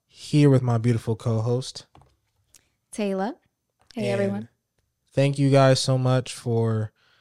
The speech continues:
Speaker 1: uh, watching, listening. Um, the support that we've gotten from this podcast is very encouraging, um, especially for us trying, like, several different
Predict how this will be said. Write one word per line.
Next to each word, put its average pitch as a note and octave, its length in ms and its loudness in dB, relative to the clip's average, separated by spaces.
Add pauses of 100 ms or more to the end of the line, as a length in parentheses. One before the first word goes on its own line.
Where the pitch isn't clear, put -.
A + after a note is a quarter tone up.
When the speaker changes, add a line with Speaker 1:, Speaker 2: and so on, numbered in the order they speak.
(200)
Speaker 1:
uh, G#2 160 -6
watching, A#2+ 760 0
listening. A2+ 800 0
Um, G#2+ 480 -8
the G#2+ 100 -8
support A#2+ 420 -2
that A#2 100 -2
we've A2+ 240 -2
gotten A2 320 -6
from G#2+ 340 -8 (600)
this A2 120 -8
podcast A#2 720 -2
is G#2+ 160 -6
very C3 380 4
encouraging, A2+ 880 -2 (160)
um, G#2 500 -8 (2000)
especially D#3+ 340 4
for C#3+ 220 2
us C#3 260 2
trying, C3 440 0
like, A2+ 220 -2
several A#2+ 680 0
different A2 600 -4